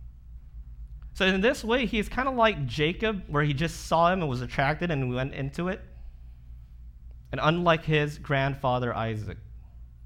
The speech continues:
Verse three, "And she conceived and bore a son, and he called his name Er. She conceived again and bore a son, and she called his name Onan.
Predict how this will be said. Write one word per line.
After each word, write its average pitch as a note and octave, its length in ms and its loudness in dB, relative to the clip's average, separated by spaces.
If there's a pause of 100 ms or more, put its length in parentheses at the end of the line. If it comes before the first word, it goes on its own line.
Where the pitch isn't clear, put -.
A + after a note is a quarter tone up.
(1040)
Verse C#3 240 2
three, B2+ 340 0 (1200)
"And A#2+ 120 -4
she D3+ 120 2
conceived D3+ 600 0
and D3 140 2
bore D3+ 200 6
a D#3+ 60 2
son, G3 460 0 (280)
and A#2 140 -2
he A#2+ 80 -2
called C#3 260 0
his B2+ 120 -2
name C3+ 280 -2
Er. A2+ 380 2 (760)
She C3 200 0
conceived D3 380 2
again E3 240 2
and D#3 160 2
bore D3+ 180 4
a C#3+ 60 2
son, F#3+ 420 0 (500)
and - 120 -4
she B2+ 100 -2
called C#3 220 2
his C3 160 0
name C3 320 0
Onan. D3 420 0